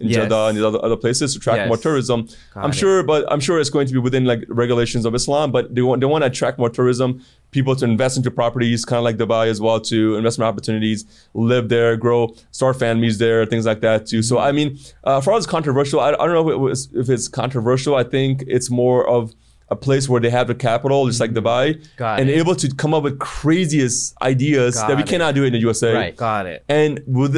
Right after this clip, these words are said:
Speaker 1: with a, um, they don't need, like, ten levels of authority like here.
Speaker 2: Mm.
Speaker 1: They're able to, like, come up with ideas, implement it, and put the capital in place
Speaker 2: Wow.
Speaker 1: and start building it
Speaker 2: Wow,
Speaker 1: in a matter
Speaker 2: right.
Speaker 1: of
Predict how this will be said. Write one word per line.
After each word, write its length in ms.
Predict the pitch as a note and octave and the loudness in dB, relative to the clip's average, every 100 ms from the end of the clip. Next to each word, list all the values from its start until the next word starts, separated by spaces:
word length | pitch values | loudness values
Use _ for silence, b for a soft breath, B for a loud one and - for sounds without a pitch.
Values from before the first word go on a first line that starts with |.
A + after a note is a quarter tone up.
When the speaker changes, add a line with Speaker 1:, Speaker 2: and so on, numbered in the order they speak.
| C#3 | -2
Speaker 1:
with 160 | D3 D3+ | 0 2
a, 360 | D3 C#3 C3+ - - C3 | 4 2 0 -8 -4 0
um, 260 | C3 B2+ A#2+ | 2 2 0
they 160 | C3+ D3+ | -2 0
don't 120 | F3+ | 0
need, 180 | F3+ F3+ | 0 0
like, 180 | C3+ B2 - | 0 -2 -6
ten 160 | - D3 | -2 0
levels 220 | C#3+ C3 | 2 0
of 60 | A#2 | -2
authority 420 | - B2 A#2+ A2+ | 0 2 2 2
like 160 | A2+ A2 | 0 2
here. 280 | A#2 C#3+ | 0 0
Speaker 2:
Mm. 340 | G2+ G2 F#2 F#2 | -2 -12 -18 -8
Speaker 1:
They're 120 | B2 D3+ | -2 0
able 140 | D#3+ | 2
to, 180 | C#3 C3+ | 0 -2
like, 360 | - B2 - - _ _ - | -2 -2 -4 -20 _ _ -10
come 120 | - D3+ | -2 -2
up 80 | |
with 80 | D3 | 0
ideas, 440 | - B2+ B2+ D3+ C#3+ - | 0 2 2 2 -2 -4
implement 540 | D3+ D#3 B2+ A2+ A#2 | -4 0 0 0 0
it, 180 | B2 - | -2 -2
and 180 | B2 G#2+ | -4 -2
put 100 | D#3+ | -4
the 80 | D3+ | -4
capital 360 | - F3 C#3+ C#3 | -2 -2 0 -2
in 80 | |
place 240 | G#2+ D3 F3+ | 0 0 0
Speaker 2:
Wow. 40 | F3 | -2
Speaker 1:
and 80 | |
start 180 | - C#3 | 0 0
building 240 | C3 C3 A2 | 2 0 0
it 220 | G#2+ - | -2 -4
Speaker 2:
Wow, 120 | G#2 G#2 | -4 0
Speaker 1:
in 20 | |
a 80 | F3+ | 2
matter 180 | G3+ | 2
Speaker 2:
right. 60 | |
Speaker 1:
of 40 | G3+ | 2